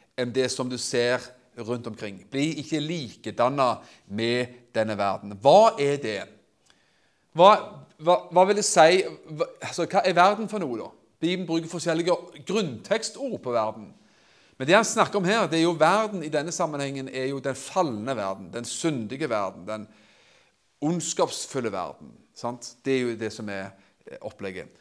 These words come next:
Og han sier, "Bli forandret, lev, du kan få lov til å leve et annerledes liv enn som så." Og f-, for å gå, faktisk gå litt, eh, litt raskt videre akkurat nå da i hvert fall, Romerne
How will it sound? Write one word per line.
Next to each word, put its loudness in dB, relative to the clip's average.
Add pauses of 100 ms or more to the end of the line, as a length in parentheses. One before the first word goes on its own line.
(200)
Og -6
han -4
sier, 2 (120)
"Bli -4
forandret, -6
lev, -4
du -12
kan -14
få -10
lov -4
til -4
å -6
leve -6
et -20 (160)
annerledes -4
liv -10 (240)
enn -6
som -14
så." -10 (1600)
Og 8
f-, -18
for 8
å 2
gå, -6
faktisk 0
gå 6
litt, -4
eh, 4
litt 2
raskt 0
videre 0
akkurat 0
nå 0
da 4
i 8
hvert -4
fall, 2 (240)
Romerne 2